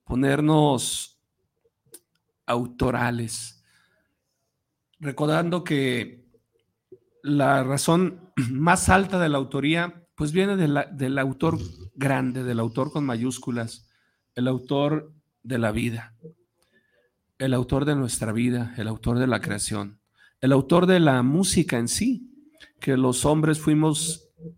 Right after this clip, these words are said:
desentrañando poco a poco, eh, inventando cómo se escribe, inventando las notas, inventando los géneros, que fue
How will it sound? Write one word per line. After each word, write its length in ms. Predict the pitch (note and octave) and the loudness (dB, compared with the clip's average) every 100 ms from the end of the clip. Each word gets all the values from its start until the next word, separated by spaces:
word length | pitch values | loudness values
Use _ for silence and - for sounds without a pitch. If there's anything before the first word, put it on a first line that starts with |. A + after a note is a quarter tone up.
| _ _ _ _ - | _ _ _ _ -4
desentrañando 920 | B2 - B2+ A#2+ B2 C3 D#3 E3+ D3 | -2 0 0 0 0 2 2 0 0
poco 260 | D3 C#3+ C3+ | -2 -2 -4
a 120 | - | 0
poco, 460 | F#3 F3+ E3+ E3+ _ _ _ _ _ - | 0 0 -4 -6 _ _ _ _ _ -4
eh, 640 | C3+ A#2+ A#2+ A#2+ A2+ - _ - _ - | -2 0 0 0 -2 -8 _ -20 _ -6
inventando 640 | C#3 C3 B2+ B2+ C3+ C3+ C3+ | -2 -2 -2 0 0 0 0
cómo 240 | C3 C3+ | -2 0
se 160 | - A2 | -2 -4
escribe, 800 | - - C#3+ D3 C#3 C3+ B2+ _ _ _ | -6 0 2 4 0 -4 -10 _ _ _
inventando 1160 | - B2+ B2+ A#2+ B2+ B2+ B2+ B2+ B2+ A#2 - - - | -8 -4 -2 0 0 2 2 4 4 2 -2 -12 -8
las 300 | A2 G#2 A#2+ | -6 -2 0
notas, 760 | B2+ C#3+ - B2+ A#2+ - - _ _ - | 2 2 0 -2 -2 -8 -14 _ _ -10
inventando 600 | A#2+ C3 B2+ C3 C3 C3+ | -6 -6 -4 -2 0 0
los 200 | A2+ - | 0 -2
géneros, 480 | C3+ C#3 C#3 C3+ - | 0 0 0 -2 -4
que 140 | C3+ | -4
fue 400 | - E3 F3 | 0 2 2